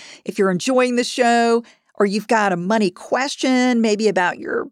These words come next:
personal finances or your small business, leave a message twenty-four seven on the voicemail line.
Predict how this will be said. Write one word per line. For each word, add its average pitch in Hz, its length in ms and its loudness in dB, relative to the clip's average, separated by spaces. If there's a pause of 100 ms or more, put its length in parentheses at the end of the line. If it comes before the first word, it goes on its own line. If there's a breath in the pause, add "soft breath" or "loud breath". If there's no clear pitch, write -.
personal 294 400 -2
finances 240 680 0
or 185 240 0
your 170 160 -4
small 247 300 -4
business, 214 600 0 (320 soft breath)
leave 247 200 0
a 466 140 -4
message 226 560 -2 (180)
twenty-four 247 640 -2
seven 185 400 -2
on 180 180 -2
the 185 80 -2
voicemail 190 560 0
line. 185 420 -6